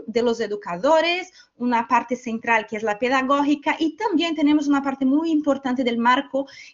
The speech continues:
que es el fomento de las competencias digitales de los estudiantes.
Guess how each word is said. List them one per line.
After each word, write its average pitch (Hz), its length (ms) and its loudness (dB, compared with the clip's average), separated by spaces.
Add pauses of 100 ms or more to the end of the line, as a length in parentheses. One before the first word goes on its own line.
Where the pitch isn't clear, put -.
que 269 240 4
es 269 160 -2
el 240 120 0
fomento 254 380 -2
de 226 60 -8
las 233 140 -6
competencias 233 560 -6
digitales 226 640 -2
de 254 220 -2
los 233 200 -4
estudiantes. 175 1000 -12